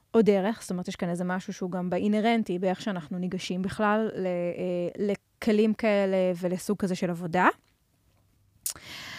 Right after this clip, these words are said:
והייתי רוצה להכניס פה את יאיר אדטו. אז אני רוצה להזמין את יאיר אדטו, המנכ"ל, אה, והיזם של בריאה. היי, יאיר.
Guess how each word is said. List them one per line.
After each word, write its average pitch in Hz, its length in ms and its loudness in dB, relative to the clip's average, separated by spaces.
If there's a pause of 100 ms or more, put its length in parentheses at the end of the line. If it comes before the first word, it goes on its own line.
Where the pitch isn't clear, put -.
(260)
והייתי 269 240 8
רוצה 294 420 8 (200)
להכניס 226 440 2
פה 202 220 4 (260)
את - 240 -8
יאיר 190 260 -2
אדטו. 180 440 0
אז 233 260 10
אני 233 180 12
רוצה 220 320 8
להזמין 196 400 6
את - 100 -2
יאיר 185 180 6
אדטו, 196 520 6
המנכ"ל, 208 380 4
אה, 220 260 8 (360)
והיזם 190 520 4
של 202 160 4
בריאה. 190 360 6 (800)
היי, 202 320 8
יאיר. 220 420 4